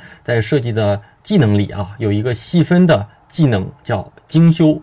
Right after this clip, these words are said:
啊，我也不知道是不是因为咱们这期的嘉宾把这个技能呢切分出来这么一个市场。那此后啊，很多设计师都会觉得精修是一个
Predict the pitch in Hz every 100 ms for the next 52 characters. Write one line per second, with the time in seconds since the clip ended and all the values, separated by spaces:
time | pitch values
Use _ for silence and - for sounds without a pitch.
0 | _ _ _ - 110 127 185 151 - 208
1 | 233 311 - 285 196 127 131 135 123 117
2 | 101 110 123 120 - 117 107 - 160 170
3 | 170 165 - - - 98 139 117 107 -
4 | - 147 107 104 107 - - 147 147 139
5 | - 123 104 120 - 123 113 120 117 175
6 | - 92 - _ _ _ 120 - 120 -
7 | 160 120 104 107 131 190 190 120 104 123
8 | 135 156 - 107 110 104 170 180 180 175
9 | - 139 117 123